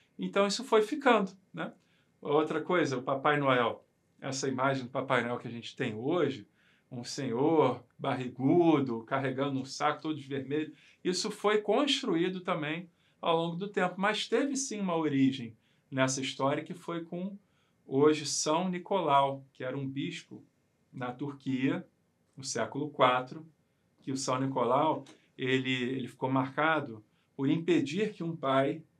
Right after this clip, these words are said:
vendesse a sua filha. Tava precisando de dinheiro, o pai venderia a filha pra prostituição, coisas assim, e ele, sem pe-, sem ninguém ver, levou um saco bem grande, cheio de moedas,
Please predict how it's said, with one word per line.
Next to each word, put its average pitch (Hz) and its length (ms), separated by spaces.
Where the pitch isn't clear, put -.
vendesse 143 560
a 151 60
sua 156 240
filha. 131 580
Tava 117 140
precisando 127 360
de 113 60
dinheiro, 160 440
o 160 60
pai 127 340
venderia 131 500
a 117 40
filha 185 320
pra 127 220
prostituição, - 880
coisas 113 300
assim, 151 400
e 160 200
ele, 170 480
sem 202 340
pe-, - 240
sem 190 340
ninguém 160 340
ver, 156 320
levou 180 360
um 202 60
saco 190 800
bem 170 380
grande, 160 440
cheio 240 460
de 220 80
moedas, 170 720